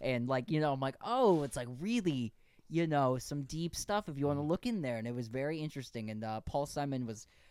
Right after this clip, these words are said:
Speaker 1: really spot on. So if you're into Paul Simon and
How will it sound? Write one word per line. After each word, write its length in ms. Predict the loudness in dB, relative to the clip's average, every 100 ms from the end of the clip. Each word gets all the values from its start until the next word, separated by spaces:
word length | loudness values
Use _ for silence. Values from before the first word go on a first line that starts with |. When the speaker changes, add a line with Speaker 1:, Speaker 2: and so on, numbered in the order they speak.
| _ -14 -6
Speaker 1:
really 320 | 0 2 0
spot 380 | -2 0 0 2
on. 240 | -2 -4
So 280 | -6 -6 -6 -6
if 160 | -8
you're 220 | -4 -4 -2
into 300 | -2 0 0
Paul 240 | 2 0
Simon 320 | 2 0 0
and 360 | 0 -2 -4